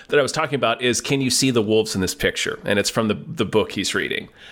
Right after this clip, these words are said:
Um, and as soon as his narr-, Leo's narration is, is narrating himself reading the book, but as soon as it hits that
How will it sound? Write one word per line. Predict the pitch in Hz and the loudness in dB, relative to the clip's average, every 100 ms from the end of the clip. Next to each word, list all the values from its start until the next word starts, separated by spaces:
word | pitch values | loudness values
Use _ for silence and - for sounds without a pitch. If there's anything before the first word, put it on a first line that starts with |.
| - - - | -20 -20 -4
Um, | 120 127 127 | 2 2 2
and | 123 120 | 2 2
as | 123 | 2
soon | - 160 151 | 2 2 4
as | 139 | 4
his | 139 131 | 2 2
narr-, | 123 127 | 2 2
Leo's | 117 127 123 107 | 2 2 2 2
narration | 120 107 107 131 - 107 | 2 4 4 2 2 2
is, | 95 95 | 2 0
is | 110 135 | 0 2
narrating | 123 110 104 98 | 4 4 2 0
himself | 98 - 98 - | -2 0 0 0
reading | 101 95 | -2 -2
the | |
book, | 87 113 110 | 2 0 2
but | 98 | -2
as | 92 | 0
soon | 131 123 | 2 2
as | 110 | 2
it | 104 | 0
hits | 107 - | 0 0
that | 98 87 | 0 -2